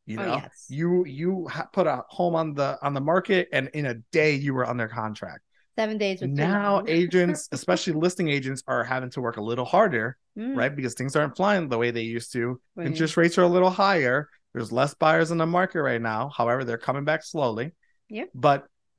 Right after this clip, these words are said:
Speaker 1: they, they, they, they have to develop some more skills. So I don't wanna
Speaker 2: Yeah.
Speaker 1: go down that rabbit hole. That sounds like a
Speaker 2: That's
Speaker 1: whole
Speaker 2: a
Speaker 1: nother
Speaker 2: whole nother
Speaker 1: episode.
Speaker 2: episode.
Speaker 1: That's a whole nother episode. But I do gotta say, um, this is,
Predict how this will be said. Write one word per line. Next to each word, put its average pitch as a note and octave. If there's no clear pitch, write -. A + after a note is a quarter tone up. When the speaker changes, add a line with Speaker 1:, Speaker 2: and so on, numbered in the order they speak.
Speaker 1:
they, D3+
they, D#3+
they, D#3
they D3
have D3+
to E3+
develop D3
some C3
more G#2+
skills. -
So A#2+
I B2
don't E3
wanna F#3
Speaker 2:
Yeah. E3+
Speaker 1:
go F3
down E3
that D#3+
rabbit D#3+
hole. D#3
That C3+
sounds C#3
like C3
a B2
Speaker 2:
That's G#3+
Speaker 1:
whole F3+
Speaker 2:
a F3
Speaker 1:
nother F3
Speaker 2:
whole D3+
nother D#3+
Speaker 1:
episode. F3+
Speaker 2:
episode. G3+
Speaker 1:
That's G3+
a D3+
whole D#3
nother E3
episode. E3+
But C3+
I C3+
do C#3
gotta D3+
say, C#3
um, G#2+
this C3+
is, C3